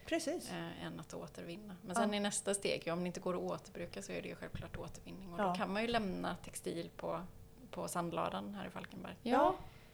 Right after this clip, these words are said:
Speaker 3: precis. Mm. Och det är
Speaker 1: Ja.
Speaker 3: roligt att prata om det även hemma. Jag tycker jag märker på mina barn när vi hade haft våran sån... Vi hade ju en dag när vi satt och tog fram gamla plagg som vi tyckte att de kan vi ändå göra, göra om lite grann.
Speaker 1: Ja.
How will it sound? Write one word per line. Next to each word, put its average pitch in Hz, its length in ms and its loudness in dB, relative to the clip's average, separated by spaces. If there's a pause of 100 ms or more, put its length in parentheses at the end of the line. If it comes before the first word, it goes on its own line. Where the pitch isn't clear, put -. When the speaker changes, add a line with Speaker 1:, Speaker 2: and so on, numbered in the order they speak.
(120)
Speaker 3:
precis. - 540 -6 (100)
Mm. 190 260 -4 (260)
Och 208 100 4
det 220 80 8
är 226 40 10
Speaker 1:
Ja. 208 100 12
Speaker 3:
roligt 202 240 8
att 254 120 2
prata 208 340 6
om 180 140 4
det 175 60 6
även 170 220 6
hemma. 180 460 6
Jag 208 120 4
tycker - 180 -2
jag 185 80 2
märker 170 320 2
på - 120 -2
mina 170 300 4
barn 170 240 4
när 175 100 2
vi 185 160 2
hade 202 160 2
haft 202 260 0
våran 170 380 4
sån... - 400 0 (920)
Vi 247 80 4
hade 214 220 10
ju 190 60 10
en 180 120 4
dag 175 240 8
när 175 80 4
vi 175 160 2
satt - 360 0
och 165 300 8 (500)
tog 202 100 0
fram 170 340 8
gamla 196 280 8
plagg 226 500 6
som - 160 2
vi 214 100 6
tyckte 196 320 2
att - 220 -4 (520)
de 240 160 12
kan 202 260 6
vi 190 80 8
ändå 170 260 6
göra, 160 320 6 (380)
göra 190 220 12
om 156 180 8
lite 202 220 4
grann. 175 300 8
Speaker 1:
Ja. 160 80 -2